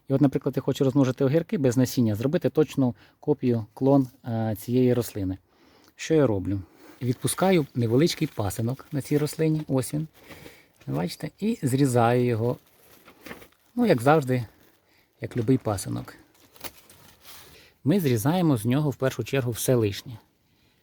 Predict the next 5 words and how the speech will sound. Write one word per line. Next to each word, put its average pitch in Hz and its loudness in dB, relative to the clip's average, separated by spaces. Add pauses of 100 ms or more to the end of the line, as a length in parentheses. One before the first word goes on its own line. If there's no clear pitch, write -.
(580)
Листочок, 156 -2 (760)
вусик 135 -2 (560)
та 107 -6
навіть 127 2
плід. 92 -8